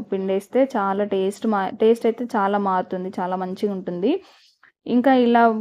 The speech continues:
పిండేసి మూత, మూ-, కలిపి మూత పెట్టేసుకోవాలి. ఒక టూ మినిట్స్ అలా పెట్టేసుకొని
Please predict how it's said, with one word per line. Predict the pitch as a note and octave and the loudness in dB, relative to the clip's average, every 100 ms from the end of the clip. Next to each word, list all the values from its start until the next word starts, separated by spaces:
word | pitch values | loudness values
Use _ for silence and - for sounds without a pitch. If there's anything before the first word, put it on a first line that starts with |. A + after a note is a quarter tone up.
| A3+ | 0
పిండేసి | A#3 A3+ A#3 A#3 C4 D4 | 2 4 4 2 0 0
మూత, | D#4+ A#3 A3 A3+ G#3+ G#3 G3+ - | 2 0 2 2 4 2 0 -2
మూ-, | A3 A3 G#3 | 0 0 2
కలిపి | A3 A3 A3 | 2 2 2
మూత | C4+ A#3 G#3+ A3 | 2 2 0 0
పెట్టేసుకోవాలి. | G#3 G3 - - F#3+ F#3+ | -2 -4 -4 -2 0 0
ఒక | G3 G3 | 0 0
టూ | G3+ G3+ | -2 -2
మినిట్స్ | G3 G3 G3+ G3+ A3 | -2 -4 -6 -4 -4
అలా | G3 | -2
పెట్టేసుకొని | F#3+ F3+ G3+ F#3+ - F#3 F3+ C4+ | -2 -4 -4 -8 -6 -6 0 0